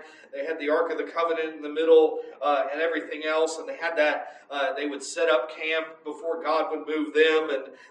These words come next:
then they'd take it apart and everything else. God's not talking about that tabernacle building right here. He's not talking about that.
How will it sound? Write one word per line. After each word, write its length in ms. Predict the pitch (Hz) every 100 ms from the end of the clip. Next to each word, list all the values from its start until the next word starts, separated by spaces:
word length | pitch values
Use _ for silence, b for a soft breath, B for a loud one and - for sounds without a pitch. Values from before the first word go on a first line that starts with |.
| -
then 140 | 147
they'd 180 | 147 143
take 220 | 160 165
it 80 | 156
apart 400 | 151 151 160 165
and 80 | 151
everything 320 | 156 147 156
else. 260 | 160 160 - B B
God's 340 | 233 220 226 -
not 240 | 190 196
talking 460 | - 175 160 156 156
about 320 | 151 143 143
that 360 | 147 147 - -
tabernacle 680 | 156 147 151 147 139 139
building 420 | 131 131 131 113 107
right 200 | 107 -
here. 200 | 107 98
He's 140 | - 185
not 180 | 208 190
talking 320 | - - -
about 240 | 208 190
that. 200 | 196 -